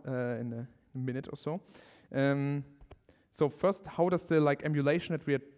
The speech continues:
that we are u-, using for this, like, exploitation, how does it work? So we're using Camo, and we're using the A V R thirty-two, um, instruction set, and then we basically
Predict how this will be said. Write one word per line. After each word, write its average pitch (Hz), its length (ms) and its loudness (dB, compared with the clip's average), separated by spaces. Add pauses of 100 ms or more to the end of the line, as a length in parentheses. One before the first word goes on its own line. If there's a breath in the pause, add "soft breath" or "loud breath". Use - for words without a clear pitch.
(240)
that 135 180 -2
we 139 100 2
are 131 60 4
u-, 127 340 -2
using 147 360 -2
for 147 160 0
this, - 100 -4
like, 135 120 0
exploitation, 127 760 -4
how 139 60 -4
does 127 140 -2
it 127 80 -4
work? 120 280 -6 (260 loud breath)
So 147 140 0
we're 143 140 4
using 196 360 2
Camo, 139 400 -2 (340 loud breath)
and 135 340 0
we're 143 100 4
using 160 300 0
the 147 120 0
A 139 60 0
V 139 140 -4
R 135 100 0
thirty-two, 143 800 -4
um, 123 300 0
instruction 180 460 -4
set, 175 340 0 (280 loud breath)
and 143 120 -2
then 139 140 2
we 135 60 0
basically 135 760 0